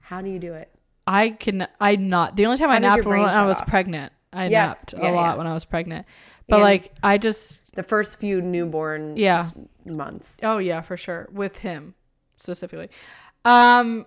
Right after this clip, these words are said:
Speaker 2: I know we were kinda all over the place this episode,
Speaker 1: It's
Speaker 2: but
Speaker 1: the
Speaker 2: I
Speaker 1: by
Speaker 2: hope
Speaker 1: numbers.
Speaker 2: it's, it's by the numbers, and I hope, like, one of them at least spoke to you
Speaker 1: Yeah.
Speaker 2: to be like, "Oh, I should, like, maybe be aware of that," in whatever way that means. But,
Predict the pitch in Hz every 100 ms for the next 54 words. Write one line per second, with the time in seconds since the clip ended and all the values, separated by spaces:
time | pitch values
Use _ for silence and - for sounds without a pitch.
0 | - 269 330 415 392 320 269 214 202 196
1 | 185 - 175 - - 180 170 - 160 160
2 | 240 233 302 302 311 359 311 370 - -
3 | - _ _ _ _ _ 247 226 - 294
4 | 381 339 320 311 320 269 269 262 269 294
5 | 302 277 262 - _ 202 196 208 233 262
6 | 262 262 262 254 226 214 220 - - -
7 | 208 190 196 - 277 277 302 320 349 349
8 | - 143 - 233 226 214 - 220 196 208
9 | 262 226 190 196 190 185 180 175 165 160
10 | 208 180 92 104 - 196 190 202 196 196
11 | 185 185 180 175 175 _ _ - 196 190
12 | 151 - _ 220 214 214 226 -